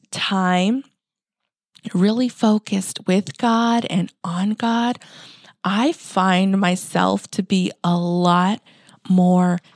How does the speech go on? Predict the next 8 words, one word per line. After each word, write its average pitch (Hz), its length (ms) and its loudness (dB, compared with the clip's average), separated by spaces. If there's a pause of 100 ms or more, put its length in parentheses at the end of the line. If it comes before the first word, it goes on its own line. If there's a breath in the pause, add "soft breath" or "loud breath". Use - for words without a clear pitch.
(160)
patient. 175 680 -4
Like, 185 220 -2 (520 loud breath)
I 214 240 2
find 196 920 -2 (280 loud breath)
that 185 280 -2 (120)
the 196 100 -6
spiritual 233 1200 -2
rest, 269 540 -2